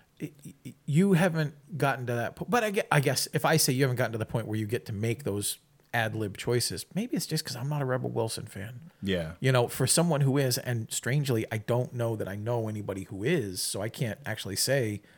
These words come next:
Speaker 1: "What'd you think of senior year?" And they're like, "Oh, great, man. Hell of a vehicle." To me, that's like watching Jim Varney do an Ernest film and be like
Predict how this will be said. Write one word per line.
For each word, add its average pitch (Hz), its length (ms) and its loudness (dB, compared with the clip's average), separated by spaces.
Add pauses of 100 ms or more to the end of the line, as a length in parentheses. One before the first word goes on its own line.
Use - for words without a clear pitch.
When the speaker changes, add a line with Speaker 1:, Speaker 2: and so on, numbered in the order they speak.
(140)
Speaker 1:
"What'd 214 160 -2
you 262 60 2
think 285 180 -6
of - 60 0
senior 110 260 0
year?" 101 220 -2
And 113 100 -6
they're 143 80 -6
like, 139 160 -8
"Oh, - 240 -6
great, - 320 -2
man. 165 320 2 (360)
Hell 220 160 4
of 190 80 4
a 185 60 4
vehicle." 165 520 0 (380)
To 139 80 2
me, 247 200 4
that's 143 260 2
like 135 200 0
watching 127 320 0
Jim 120 240 0
Varney 151 280 2
do 101 180 -2
an 104 80 -2
Ernest 196 300 2
film 98 240 -4
and 98 100 -6
be 110 120 0
like 101 220 -2